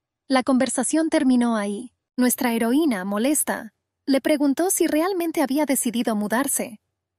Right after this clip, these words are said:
Y en respuesta escuché que llevaban mucho tiempo viviendo aquí.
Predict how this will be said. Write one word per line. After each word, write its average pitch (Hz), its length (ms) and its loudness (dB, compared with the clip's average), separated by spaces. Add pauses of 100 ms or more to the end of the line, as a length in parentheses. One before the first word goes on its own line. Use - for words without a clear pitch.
Y 254 140 0
en 254 100 2
respuesta 302 480 -2
escuché - 380 -2
que 320 160 0
llevaban 233 400 0
mucho 294 320 0
tiempo 285 340 0
viviendo 220 420 0
aquí. 226 360 0